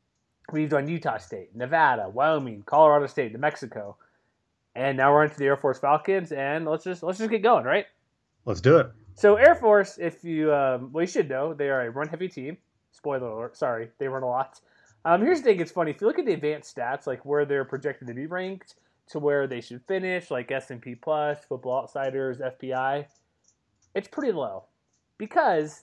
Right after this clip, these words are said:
Speaker 1: they lose a lot of players on their team, returning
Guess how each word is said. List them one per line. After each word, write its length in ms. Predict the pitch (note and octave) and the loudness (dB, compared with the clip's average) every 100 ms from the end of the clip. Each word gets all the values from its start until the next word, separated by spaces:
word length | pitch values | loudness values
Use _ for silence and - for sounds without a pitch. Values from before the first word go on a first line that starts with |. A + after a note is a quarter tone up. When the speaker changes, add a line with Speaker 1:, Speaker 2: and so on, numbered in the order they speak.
| _ | _
Speaker 1:
they 180 | E3 E3 | -4 -2
lose 360 | F3 G3 G3 | 0 -2 -6
a 100 | E3+ | -6
lot 260 | D3+ D3 C#3+ | 0 2 2
of 140 | C3 - _ | -2 -6 _
players 500 | - C#3 D#3+ E3 E3 - B2+ | -8 -6 -2 -4 -6 -14 -8
on 160 | C3+ | -6
their 120 | C3 B2+ | -6 -8
team, 400 | D3 D3+ G3 A3 _ | -10 -10 -10 -14 _
returning 560 | C3+ B2+ D3+ C#3+ C#3 | -12 -6 -6 -6 -8